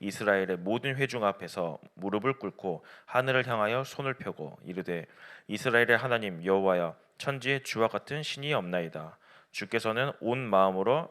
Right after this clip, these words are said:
주의 앞에서 행하는 주의 종들에게 언약을 지키시오-, 지키시며,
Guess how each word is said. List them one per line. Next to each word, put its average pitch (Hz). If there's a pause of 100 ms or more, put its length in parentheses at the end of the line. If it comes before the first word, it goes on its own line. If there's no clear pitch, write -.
주의 95
앞에서 110
행하는 110 (140)
주의 98
종들에게 98 (300)
언약을 104
지키시오-, 95 (160)
지키시며, 87